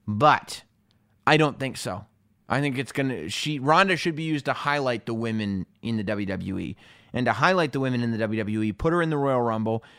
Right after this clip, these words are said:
have her get eliminated by w-, however, you know, it could happen a million ways. It's easy to do that in the Royal Rumble. And then still give her the match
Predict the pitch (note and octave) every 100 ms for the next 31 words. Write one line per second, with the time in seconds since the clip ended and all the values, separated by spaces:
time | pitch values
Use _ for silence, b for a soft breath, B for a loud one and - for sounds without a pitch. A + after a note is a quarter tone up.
0 | B F#3+ G#3 G3 E3+ C#3+ C3 A#2+ A2 A2
1 | G#2+ A2 G2+ G2+ A#2+ G#2+ G#2+ B2+ B2 G#2
2 | F2 G2+ A#2+ A#2 A2 G#2 F2+ A#2 A#2 A#2+
3 | A#2 A#2 A2+ A2+ G#2+ G#2+ G#2 F#2+ G2 G#2
4 | A#2 G#2 G2+ F#2 G#2 F#2+ G#2 G2+ G2+ F#2+
5 | F#2 F2+ G#2 - B B B A3+ B3 -
6 | D4 D4+ A#3 D3+ B2 G#2 G2 F2 -